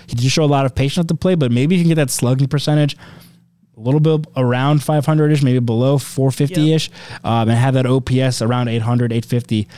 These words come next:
Speaker 1: I think that could be sustainable throughout the course of the year, even though if you don't get the average and maybe on base as we saw <laughs> over two months last year.
Speaker 2: Right. So then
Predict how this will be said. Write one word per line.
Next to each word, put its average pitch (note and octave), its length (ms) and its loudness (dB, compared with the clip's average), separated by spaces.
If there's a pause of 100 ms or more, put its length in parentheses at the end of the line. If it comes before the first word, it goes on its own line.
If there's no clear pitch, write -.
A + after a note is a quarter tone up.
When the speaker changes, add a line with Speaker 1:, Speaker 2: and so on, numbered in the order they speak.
(140)
Speaker 1:
I A2+ 80 -2
think A2+ 280 -2 (260)
that A#2+ 200 -2
could B2 120 -2
be A2 260 -2
sustainable G2 500 -6
throughout F#2 180 -6
the - 40 -8
course - 280 -8
of F#2 40 -6
the F#2 80 -4
year, F#2 400 -4
even A2+ 300 0
though A2+ 80 2
if G#2 100 -2
you G#2+ 60 -2
don't G#2 180 -2
get F#2+ 120 -6
the G2+ 120 -8
average F#2 640 -6
and G2 200 -6
maybe F#2+ 160 -8
on F#2 220 -6
base F#2+ 260 -6
as F2 280 -8 (100)
we - 80 -4
saw F#2 320 -2
<laughs> - 40 -12
over G#2 200 -4
two - 160 -4
months G2 300 -6
last - 260 -12
year. F#3 180 -8
Speaker 2:
Right. F3+ 440 -8
So G3+ 200 -6
then G#3 520 -4